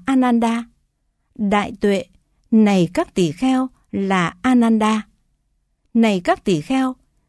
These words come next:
nếu các ông có hỏi ta về ý nghĩa này, ta cũng trả lời như vậy, như Ananda đã trả lời. Đây là ý nghĩa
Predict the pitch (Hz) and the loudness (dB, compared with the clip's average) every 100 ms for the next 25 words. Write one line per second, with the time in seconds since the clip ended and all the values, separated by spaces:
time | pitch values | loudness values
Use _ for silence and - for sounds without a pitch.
0 | _ 208 202 285 349 359 - 254 247 233 | _ 0 2 2 -2 -2 -2 0 0 -2
1 | 269 302 143 - - 254 240 185 190 170 | -2 -2 -4 -2 -2 -2 -4 -2 0 0
2 | - - 220 277 269 277 175 143 - _ | -2 -2 2 2 2 0 0 -2 -8 _
3 | _ _ _ _ 269 262 240 285 - 175 | _ _ _ _ -4 0 0 0 0 0
4 | 147 170 160 151 226 208 170 143 - _ | 2 2 2 4 4 2 0 -4 -12 _
5 | _ _ _ _ 247 277 277 - 262 254 | _ _ _ _ 2 2 2 -2 -2 0
6 | 254 233 240 233 226 185 214 339 - 170 | 2 2 0 0 -2 -2 -4 -4 -2 -2
7 | 147 170 156 139 _ _ _ _ _ _ | 0 0 0 -4 _ _ _ _ _ _
8 | _ 233 285 233 190 180 226 247 269 254 | _ 0 2 2 0 -2 0 2 4 2